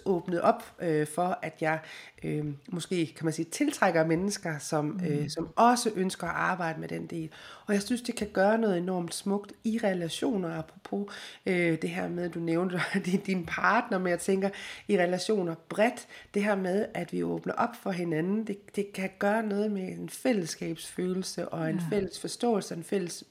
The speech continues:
Speaker 1: øh, menneskelighed og medmenneskelighed.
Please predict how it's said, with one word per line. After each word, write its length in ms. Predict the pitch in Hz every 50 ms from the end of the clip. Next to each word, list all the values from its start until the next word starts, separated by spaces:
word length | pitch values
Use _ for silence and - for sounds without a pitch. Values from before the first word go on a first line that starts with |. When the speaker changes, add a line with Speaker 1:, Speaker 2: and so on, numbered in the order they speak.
| _ -
Speaker 1:
øh, 220 | 190 175 160 151 151 - - - - - -
menneskelighed 600 | 190 180 185 202 220 214 - - 208 185 180 170
og 80 | 160 160
medmenneskelighed. 920 | 165 175 185 214 247 240 208 180 170 165 - - 180 175 151 156 160 156